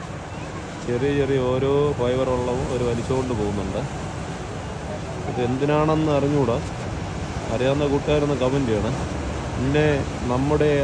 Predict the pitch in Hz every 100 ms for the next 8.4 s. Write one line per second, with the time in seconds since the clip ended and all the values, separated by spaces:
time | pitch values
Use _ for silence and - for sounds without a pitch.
0 | 127 127 143 151 151 - 127 - 143 135
1 | 135 127 123 127 127 123 117 120 120 113
2 | 113 123 139 139 123 - 123 - - 120
3 | - - 123 - - 110 120 131 120 127
4 | 127 120 113 110 107 110 104 101 98 104
5 | 107 113 110 113 107 104 - 95 92 95
6 | 98 98 - 107 123 - - - - -
7 | - - - - - - - - - -
8 | - - -